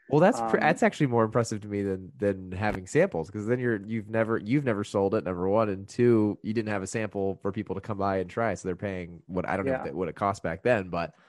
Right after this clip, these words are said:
Speaker 1: that's probably a pretty hard
Speaker 2: It
Speaker 1: sell.
Speaker 2: Yeah, it, it was kind of a hard sell. And I remember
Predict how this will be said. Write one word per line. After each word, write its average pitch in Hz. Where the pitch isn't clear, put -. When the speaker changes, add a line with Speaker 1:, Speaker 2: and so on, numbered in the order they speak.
Speaker 1:
that's 117
probably 120
a 98
pretty 101
hard 90
Speaker 2:
It 131
Speaker 1:
sell. 92
Speaker 2:
Yeah, 156
it, -
it 175
was 196
kind 156
of 143
a 139
hard 131
sell. 131
And 131
I 139
remember 165